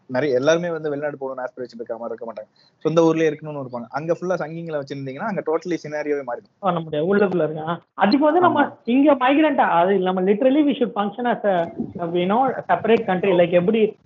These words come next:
Speaker 2: கனடா, ஆஸ்திரேலியா எல்லாம் வந்து இமிகிரண்ட்ஸை வந்து full and full entire டேட்டா எடுத்து மேனேஜ் பண்றாங்களோ, கண்ட்ரோல் வச்சிருக்காங்களோ, அந்த மாதிரி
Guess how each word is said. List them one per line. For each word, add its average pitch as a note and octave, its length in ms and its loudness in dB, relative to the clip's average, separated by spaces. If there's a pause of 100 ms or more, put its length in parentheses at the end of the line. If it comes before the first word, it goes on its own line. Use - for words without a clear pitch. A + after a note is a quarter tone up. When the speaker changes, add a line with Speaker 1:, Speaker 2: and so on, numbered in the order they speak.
Speaker 2:
கனடா, A3 280 4
ஆஸ்திரேலியா G#3+ 460 4
எல்லாம் A3+ 160 0
வந்து A#3+ 420 -2 (140)
இமிகிரண்ட்ஸை A3+ 600 4
வந்து G3+ 560 2 (240)
full A#3+ 180 4
and A#3 160 2
full A#3+ 300 0
entire G3+ 440 2
டேட்டா G#3+ 240 4
எடுத்து G3+ 420 0
மேனேஜ் G#3 400 0
பண்றாங்களோ, F#3 520 0
கண்ட்ரோல் F#3+ 380 0
வச்சிருக்காங்களோ, E3 400 -4
அந்த F#3+ 180 0
மாதிரி G3 360 -2